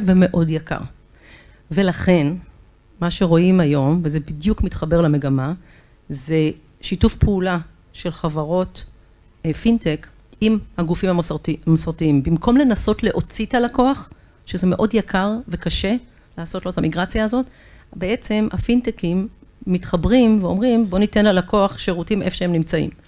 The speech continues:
גם רפורמת הבנקאות הפתוחה באה מאותו רעיון. היא לא כל כך,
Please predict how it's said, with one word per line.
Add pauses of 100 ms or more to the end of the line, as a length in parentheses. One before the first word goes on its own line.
(240)
גם (140)
רפורמת
הבנקאות
הפתוחה
באה
מאותו
רעיון. (480)
היא
לא
כל
כך,